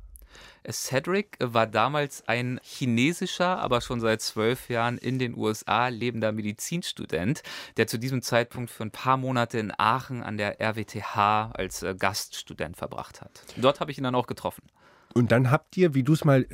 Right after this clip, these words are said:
Speaker 2: ich kann das wieder zitieren, gesagt hast, eine aufregende Fernbeziehung geführt.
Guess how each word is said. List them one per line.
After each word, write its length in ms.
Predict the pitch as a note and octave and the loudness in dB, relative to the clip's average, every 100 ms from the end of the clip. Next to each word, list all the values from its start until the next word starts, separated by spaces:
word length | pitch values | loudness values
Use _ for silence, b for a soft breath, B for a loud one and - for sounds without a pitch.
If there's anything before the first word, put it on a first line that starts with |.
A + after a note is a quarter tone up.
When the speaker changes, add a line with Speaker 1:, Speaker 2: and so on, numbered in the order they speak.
| G#2+ | -8
Speaker 2:
ich 160 | - - | -10 -4
kann 160 | C3+ | 2
das 160 | C#3+ - | 2 4
wieder 160 | D3 C#3 | 4 4
zitieren, 500 | C3 A#2+ D3 D3+ C3+ - b | 2 4 6 6 2 -6 b
gesagt 360 | - C3 B2+ - | 2 4 4 2
hast, 220 | B2+ - - B B | 0 0 -14 B B
eine 180 | A#2 - | 4 4
aufregende 560 | D3+ F#3+ - E3 D#3+ D#3 | 4 4 4 2 4 2
Fernbeziehung 640 | - D#3 A2+ - F#2+ E2 | 2 2 0 0 0 0
geführt. 380 | D#2+ - E3+ C#3+ | 0 -2 0 0